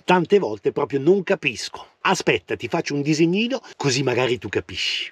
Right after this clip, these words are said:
Vivere in camper e spendere di meno, forse, uguale a non essere obbligati a guadagnare tanto, ma il giusto, uguale a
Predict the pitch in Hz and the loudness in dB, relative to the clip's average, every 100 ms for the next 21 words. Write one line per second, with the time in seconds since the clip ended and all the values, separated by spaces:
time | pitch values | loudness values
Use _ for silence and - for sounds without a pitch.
0 | - - 95 247 214 185 175 - 233 233 | -16 -6 4 6 6 4 2 2 0 0
1 | 196 226 214 - 151 - - 202 185 135 | 2 2 2 -2 -4 -4 2 2 4 2
2 | 123 127 127 123 113 113 160 - 113 104 | 2 0 2 2 2 2 0 0 0 0
3 | 104 98 175 180 269 220 247 220 202 180 | 0 0 2 2 2 4 4 6 4 4
4 | 139 107 - 95 90 87 170 202 - 123 | 0 -4 -10 -10 -6 2 4 4 2 -4
5 | 107 98 104 160 175 202 160 - 139 147 | -6 -8 0 2 2 2 2 0 2 2
6 | 175 180 247 269 147 120 - 87 - 92 | 2 2 2 2 2 -2 -8 -10 -8 -2
7 | 143 131 110 98 92 - 185 - 147 117 | 0 0 -4 -6 -4 0 0 2 -2 2
8 | 135 123 123 135 190 196 | 4 4 4 6 6 4